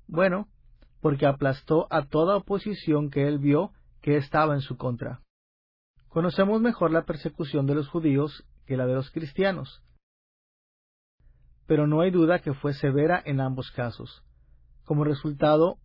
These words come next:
muchos de quienes colocan la revelación al final de este primer siglo sentirán que la bestia o el monstruo del que se habla en Apocalipsis es, de hecho, Domiciano.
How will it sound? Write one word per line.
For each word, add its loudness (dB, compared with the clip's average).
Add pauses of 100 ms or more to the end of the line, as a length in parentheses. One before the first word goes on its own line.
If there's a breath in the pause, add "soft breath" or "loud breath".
muchos -2
de 0
quienes -4
colocan 0
la 2
revelación -2
al -4
final -2
de -2
este -4
primer -4
siglo -4 (520)
sentirán 2
que 0
la 4
bestia 0 (200)
o -2
el -2
monstruo -4
del -2
que -8
se -4
habla 0
en -4
Apocalipsis -4 (100)
es, -4 (180)
de 2
hecho, -4 (340)
Domiciano. -4